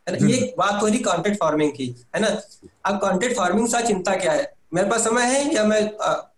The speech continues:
Speaker 1: वो करूं?
Speaker 2: नहीं, आप बताएं, कॉन्ट्रैक्ट फार्मिंग थोड़ा शॉर्ट में, हाँ, ताकि हम बाकी
Speaker 1: हाँ, कॉन्ट्रैक्ट फार्मिंग, तो कॉन्ट्रैक्ट फार्मिंग का यह है कि पहले सबसे पहले आशंका बताते हैं। अब देखिए, पिछले, अ, आप अगर आप नासिक जाएंगे तो आपको लगेगा कि नासिक वाले, देखिए, महाराष्ट्र में कुछ नहीं हो रहा है, गुजरात में इसको लेके कोई भी हलचल नहीं है, वर्धा में नहीं है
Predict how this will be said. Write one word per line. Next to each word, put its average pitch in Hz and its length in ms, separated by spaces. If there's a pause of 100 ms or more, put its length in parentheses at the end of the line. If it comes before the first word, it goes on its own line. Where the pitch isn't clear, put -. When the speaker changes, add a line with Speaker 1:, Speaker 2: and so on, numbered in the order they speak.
(120)
Speaker 1:
वो 156 60
करूं? 135 340
Speaker 2:
नहीं, 226 120
आप 208 140
बताएं, 202 280
कॉन्ट्रैक्ट 180 340
फार्मिंग 196 280
थोड़ा 190 120
शॉर्ट 170 320
में, 170 160
हाँ, 151 160
ताकि 160 260
हम 160 140
बाकी 185 220
Speaker 1:
हाँ, - 80
कॉन्ट्रैक्ट 220 280
फार्मिंग, 165 220
तो 226 80
कॉन्ट्रैक्ट 214 520
फार्मिंग 208 320
का 233 80
यह 202 160
है 220 200
कि 240 280
पहले 208 260
सबसे 220 200
पहले 226 140
आशंका 170 440
बताते 147 300
हैं। 151 60
अब 170 120
देखिए, 208 240
पिछले, 202 500 (180)
अ, 139 40 (560)
आप 160 120
अगर 190 160
आप 202 160
नासिक 170 420 (160)
जाएंगे 165 360
तो 180 100
आपको 165 300
लगेगा 180 340
कि 202 120
नासिक 175 360
वाले, 190 160
देखिए, 196 180
महाराष्ट्र 165 400
में 190 80
कुछ 175 160
नहीं 151 100
हो 135 120
रहा 135 120
है, 131 220 (220)
गुजरात 170 400
में 196 80
इसको 190 200
लेके 185 220
कोई 180 200
भी 175 100
हलचल 151 320
नहीं 147 180
है, 147 60
वर्धा 143 340
में 185 160
नहीं 170 200
है 196 280